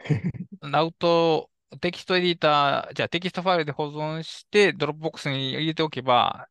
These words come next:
Speaker 2: 一応閲覧はできるけど、
Speaker 1: 閲覧はできます。
Speaker 2: 操作はできひんと。
Speaker 1: 操作。まあ、うん、どうしても操作し-、したかったら、保存形式をオーピーエムエルにすれば、えー、iPadとか、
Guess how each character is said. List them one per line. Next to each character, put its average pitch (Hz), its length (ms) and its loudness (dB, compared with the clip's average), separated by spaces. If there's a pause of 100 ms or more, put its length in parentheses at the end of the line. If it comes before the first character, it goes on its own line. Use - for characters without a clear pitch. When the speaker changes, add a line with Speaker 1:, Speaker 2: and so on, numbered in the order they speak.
Speaker 2:
一 147 180 -6
応 139 100 -4
閲 214 240 0
覧 208 240 4
は 175 140 4
で 165 100 2
き 165 120 -4
る - 120 -6
け 123 120 2
ど、 165 80 2
Speaker 1:
閲 - 20 6
覧 110 140 6
は 82 80 4
で 67 80 -6
き 65 60 -10
ま 64 100 -12
す。 - 120 -10
Speaker 2:
操 185 220 6
作 - 200 0
は 165 80 4
で 139 120 0
き - 100 -18
ひ 117 120 -16
ん 113 60 -20
と。 - 100 -18 (680)
Speaker 1:
操 - 200 -8
作。 - 140 -18 (680)
ま 165 180 2
あ、 - 100 -6
う 147 80 -6
ん、 147 420 -6
ど 185 160 2
う 190 80 4
し - 40 -6
て 214 80 -2
も 196 120 2
操 180 160 0
作 175 120 0
し-、 - 140 -12 (140)
し - 100 -20
た 151 140 -2
か 143 100 0
っ - 100 -16
た 170 120 0
ら、 139 340 2
保 127 100 0
存 135 180 2
形 131 160 0
式 - 160 -4
を 107 100 2
オ 110 60 2
ー - 40 -6
ピ 120 120 -2
ー 113 60 -2
エ 117 40 -6
ム 117 100 -2
エ 107 40 -2
ル 104 80 -4
に 95 80 -6
す 117 100 -8
れ 107 100 -2
ば、 156 240 2 (720)
え 80 760 -8 (880)
ー、 104 160 -4
iPad 90 320 -2
と - 120 -10
か、 76 320 -4